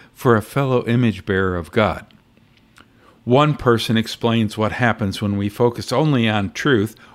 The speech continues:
or love and not both. This person says, "Love without truth is sentimentality. It supports and affirms us, but keeps us in denial about our flaws." However, truth without love is harshness.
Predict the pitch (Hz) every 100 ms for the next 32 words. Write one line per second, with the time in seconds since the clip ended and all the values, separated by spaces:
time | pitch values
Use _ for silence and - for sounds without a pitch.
0 | _ 127 113 110 135 117 101 104 - 113
1 | 104 98 - 135 117 - - - _ _
2 | _ _ _ _ _ _ _ _ - _
3 | _ 156 - - 123 - 101 92 - 107
4 | 85 101 - - - _ 110 135 165 185
5 | 165 131 123 - - 147 143 120 110 -
6 | 143 139 117 117 110 - 123 117 104 76
7 | 67 _ _ - - - - 123 - 120
8 | 104 - 147 151 - 110 104 - 165 170
9 | 147 117 110 110 120 110 - 160 160 -
10 | 151 147 - 123 113 107 110 120 127 127
11 | - 95 107 104 104 98 - 95 80 76
12 | - - - _ _ _ _ _ - -
13 | _ _ _ 127 110 113 107 - - 180
14 | 240 226 127 104 113 95 95 92 92 120
15 | 110 - - 139 160 - 92 76 -